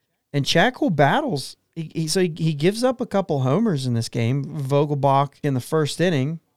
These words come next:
and then Avisail Gar-, Garcia, uh, in the third inning, uh, gave up the double, I think, to Shaw in the first inning to bring in the other run. But, like, okay,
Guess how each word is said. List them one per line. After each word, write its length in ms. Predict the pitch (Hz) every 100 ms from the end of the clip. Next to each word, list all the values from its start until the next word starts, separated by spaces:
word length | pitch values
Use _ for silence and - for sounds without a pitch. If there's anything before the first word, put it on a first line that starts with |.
| _ -
and 120 | 135
then 440 | 139 139 135 135 127
Avisail 720 | 135 139 139 - 135 135 131
Gar-, 300 | 127 120 123
Garcia, 580 | 139 120 - 147 120 123 - _ _ _ _
uh, 300 | - 113 110 147
in 140 | 123
the 60 | 113
third 280 | 139 143
inning, 300 | 123 110 135 - _ _ _ _ -
uh, 220 | 123 120
gave 240 | 120 135
up 120 | 135 135
the 80 | 135
double, 480 | 131 120 117 117 _ _ _ 120
I 100 | 113
think, 220 | 123 123
to 100 | 120
Shaw 380 | - 127 113 113
in 60 | 117
the 60 |
first 340 | - 117 110 120
inning 240 | 113 113
to 300 | 113 113 - _ - _ _
bring 260 | 143 131 123
in 80 |
the 120 | 113 113
other 180 | 135 113
run. 220 | 107 117 _ _ _ _
But, 220 | 143 139
like, 260 | 147 135 - _ _ _
okay, 480 | 135 - 135 180